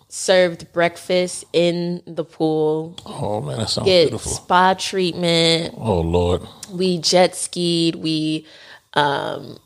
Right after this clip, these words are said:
Speaker 1: went four-wheeling in the jungle.
Speaker 2: Living her best life.
Speaker 1: Yes, it was a
Speaker 2: <laughs>
Speaker 1: really, really, really fun trip. And even when we were just, we went to a water park as the,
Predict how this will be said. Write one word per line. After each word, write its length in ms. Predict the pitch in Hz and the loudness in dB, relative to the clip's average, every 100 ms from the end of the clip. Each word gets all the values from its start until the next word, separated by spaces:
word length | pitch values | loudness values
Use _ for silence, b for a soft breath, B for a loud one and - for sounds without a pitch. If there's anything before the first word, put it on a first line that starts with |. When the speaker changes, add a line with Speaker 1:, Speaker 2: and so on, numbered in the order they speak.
| _ _ _ _ _ _ | _ _ _ _ _ _
Speaker 1:
went 280 | 170 185 165 - | -4 -2 -2 -2
four-wheeling 680 | 190 190 190 185 185 185 180 | 2 6 6 6 4 2 0
in 180 | 175 175 | -2 -2
the 80 | 175 | -2
jungle. 920 | 160 175 175 170 170 165 160 160 160 110 | 0 -2 -2 0 0 2 2 0 -2 -4
Speaker 2:
Living 220 | 110 123 | -2 2
her 100 | 120 | 4
best 240 | 131 143 | 4 4
life. 280 | 120 104 107 - | 4 2 0 -8
Speaker 1:
Yes, 460 | 180 185 170 165 - | -2 2 2 0 -2
it 140 | 180 | 0
was 260 | 180 180 170 | 2 2 2
a 120 | - 160 | 2 0
Speaker 2:
<laughs> 200 | 156 170 | 0 2
Speaker 1:
really, 300 | 180 180 175 | 2 2 -2
really, 380 | 165 170 165 | 0 -2 -2
really 640 | 160 160 156 160 156 151 160 | -8 -10 -6 -2 -2 -2 -6
fun 340 | - 156 160 | -4 -4 -4
trip. 380 | - - - - | -4 -2 -4 0
And 180 | - 175 | 0 0
even 440 | - 208 202 196 | 0 2 2 2
when 180 | 185 180 | 0 -2
we 120 | 175 | 0
were 140 | 180 175 | 0 0
just, 600 | 165 175 170 170 - - | 0 0 2 0 -4 -2
we 80 | 208 | 0
went 200 | 240 226 | 0 2
to 100 | 202 | 4
a 80 | 175 | 4
water 300 | 170 170 175 | 4 4 2
park 340 | 170 165 165 | 2 -2 -2
as 160 | 170 160 | -6 -2
the, 280 | 151 156 | 2 2